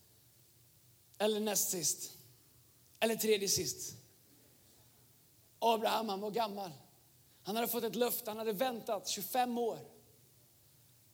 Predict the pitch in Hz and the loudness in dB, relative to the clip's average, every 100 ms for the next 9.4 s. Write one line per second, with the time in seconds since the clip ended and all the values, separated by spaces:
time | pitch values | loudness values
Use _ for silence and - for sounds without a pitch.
0 | - - 233 - 240 247 - 254 247 247 | -16 -4 -4 2 2 2 2 2 2 4
1 | 240 233 226 214 262 233 240 214 208 - | 4 2 -2 0 0 0 -4 -4 0 2
2 | 240 - - 220 220 220 - 185 147 - | 2 2 0 0 -2 -2 -4 -4 -12 -20
3 | - - - 185 226 - 262 - - 277 | -20 -20 -10 -4 -2 0 0 0 2 2
4 | 277 269 277 254 233 180 269 - 247 254 | 4 6 6 6 0 0 0 0 0 -2
5 | 240 226 240 233 226 214 220 185 151 139 | -2 -2 -2 -2 0 2 2 0 -4 -14
6 | - - - - - 247 254 240 262 233 | -20 -20 -20 -20 2 4 6 4 4 2
7 | 240 226 254 262 233 240 226 240 240 233 | 0 2 2 2 2 0 0 0 2 0
8 | 233 220 214 214 214 208 254 220 233 226 | 0 0 0 -2 -2 2 2 4 0 2
9 | 220 - 165 | 2 0 -8